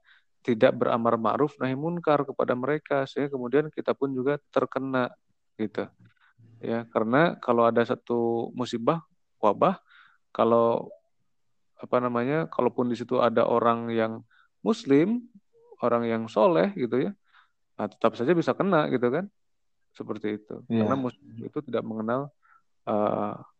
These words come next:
Speaker 1: siapa orangnya itu, itu kan. Masih ingat mungkin kita dengan tsunami Aceh gitu ya. Nah, tentu saja
Speaker 2: Iya.
Speaker 1: banyak a-, ada orang yang bermaksiat yang kena mus-,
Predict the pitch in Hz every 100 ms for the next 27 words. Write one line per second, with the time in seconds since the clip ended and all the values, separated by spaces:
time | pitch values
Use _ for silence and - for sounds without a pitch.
0 | _ _ - - 113 107 107 101 101 101
1 | 101 - - 104 113 - 113 - 117 110
2 | 123 113 127 127 117 117 117 113 127 135
3 | - _ _ - _ _ - 117 117 117
4 | 113 117 113 113 - _ _ - 117 110
5 | 113 113 110 - 120 113 113 117 139 147
6 | _ _ _ _ - - 107 110 156 151
7 | 135 135 _ _ _ _ _ - - 117
8 | 110 101 - 120 117 120 _ - 123 -
9 | 123 120 127 123 123 120 123 123 123 -
10 | 120 - 123 113 120 120 117 117 117 127
11 | 123